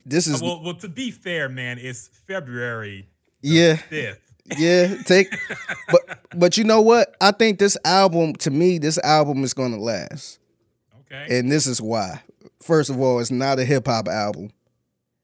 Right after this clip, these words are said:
Speaker 1: There's no hip hop music on this album at all. This is straight up hipster, alterna-, uh, uh, alternative type of music, to the point I had to double check to see if it was him. <laughs>
Speaker 2: Okay.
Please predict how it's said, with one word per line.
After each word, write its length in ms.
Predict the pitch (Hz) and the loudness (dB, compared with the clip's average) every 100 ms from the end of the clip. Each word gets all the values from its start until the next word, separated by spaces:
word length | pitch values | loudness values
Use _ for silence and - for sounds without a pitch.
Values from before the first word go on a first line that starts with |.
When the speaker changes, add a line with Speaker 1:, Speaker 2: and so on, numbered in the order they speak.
| _ - | _ -4
Speaker 1:
There's 220 | 127 117 | -4 -2
no 240 | 131 147 143 | 0 2 4
hip 220 | 147 139 | 4 4
hop 160 | 143 123 | 2 2
music 320 | 135 131 117 | 0 0 -2
on 120 | 123 | -2
this 140 | 120 117 | -2 -2
album 340 | 117 120 113 | -2 -2 -4
at 160 | 110 110 | -4 -2
all. 240 | 120 113 | -2 -2
This 220 | 113 151 | 0 0
is 100 | 127 - | 0 -4
straight 420 | - 135 147 147 | -4 0 2 4
up 320 | 147 143 - - _ _ _ _ _ _ - | 2 0 -4 -20 _ _ _ _ _ _ 0
hipster, 580 | 165 156 - 156 156 151 | 2 2 0 2 2 2
alterna-, 600 | - 127 123 - 165 156 - | 0 -2 0 2 4 2 -2
uh, 120 | - 120 | -4 0
uh, 200 | 143 127 - | 0 0 0
alternative 800 | 135 131 - 165 156 151 151 139 | 0 2 2 2 2 2 2 0
type 260 | - 139 | -2 -2
of 80 | 135 | 0
music, 420 | 123 147 117 98 - _ _ _ _ _ _ _ - | 0 2 0 -6 -16 _ _ _ _ _ _ _ -4
to 120 | 143 | -2
the 100 | 127 | 0
point 340 | - 160 135 - | 2 2 2 0
I 120 | 156 | 0
had 240 | 180 143 | 4 2
to 60 | 117 | 2
double 300 | 117 143 139 | 0 2 2
check 260 | - 165 135 | 2 0 0
to 100 | 127 | -2
see 160 | 156 | 0
if 120 | 147 | 2
it 80 | 151 | 2
was 180 | 143 120 | 0 2
him. 300 | 180 214 147 - - - | 2 2 -2 -6 -8 -4
<laughs> 80 | 160 - _ _ _ _ _ _ _ | -4 -6 _ _ _ _ _ _ _
Speaker 2:
Okay. 220 | - 156 | -18 -18